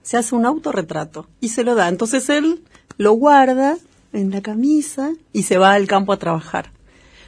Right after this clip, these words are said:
Cuando siente que las fuerzas ya no le dan más, saca el retrato y entonces puede seguir adelante. Pero un día, ese retrato fue arrebatado de las manos del campesino. Uf, se lo llevó el viento.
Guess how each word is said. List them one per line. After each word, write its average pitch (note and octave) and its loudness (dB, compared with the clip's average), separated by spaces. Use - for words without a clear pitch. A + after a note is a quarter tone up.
Cuando F3 0
siente G#3 -4
que G#3 -4
las G3+ -2
fuerzas - -4
ya - -2
no F3+ 2
le F3+ 0
dan G#3 0
más, B3 -4
saca - -8
el G#3 -8
retrato A3+ -6
y F#3+ -6
entonces G3+ -6
puede F3+ 0
seguir D#3+ -6
adelante. D#3+ -8
Pero F3+ -2
un B3+ 4
día, A#3 2
ese G3 -6
retrato G#3+ -6
fue A3 0
arrebatado A3 -2
de E3+ 0
las D#3+ -6
manos F3+ -2
del F3 -6
campesino. F#3+ -6
Uf, G3 -12
se - -12
lo F3+ -6
llevó F#3 -6
el G3 -6
viento. F3+ -8